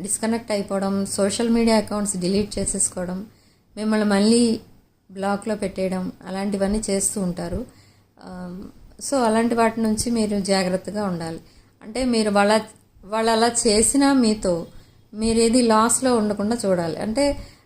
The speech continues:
ఆ, అంత డీప్గా ఇన్వాల్వ్ అయిపోకూడదు మీరు. ఇన్వాల్వ్ అయిపోతే మళ్ళీ మీరు రిప్-, డిప్రెషన్లోకి వెళ్ళిపోతారు. So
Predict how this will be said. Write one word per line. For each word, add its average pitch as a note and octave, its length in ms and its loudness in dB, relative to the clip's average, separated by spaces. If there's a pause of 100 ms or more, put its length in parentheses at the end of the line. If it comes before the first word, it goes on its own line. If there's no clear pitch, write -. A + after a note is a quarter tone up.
(140)
ఆ, G3 400 -6
అంత A#3 140 2
డీప్గా B3+ 400 4
ఇన్వాల్వ్ C4 400 4
అయిపోకూడదు A3 520 0
మీరు. F3 340 -6
ఇన్వాల్వ్ B3 380 2
అయిపోతే A#3+ 300 0
మళ్ళీ A#3+ 280 4
మీరు A#3 200 4
రిప్-, G#3 260 -4
డిప్రెషన్లోకి G#3 600 -2
వెళ్ళిపోతారు. F3+ 460 -4 (640)
So C#4 260 2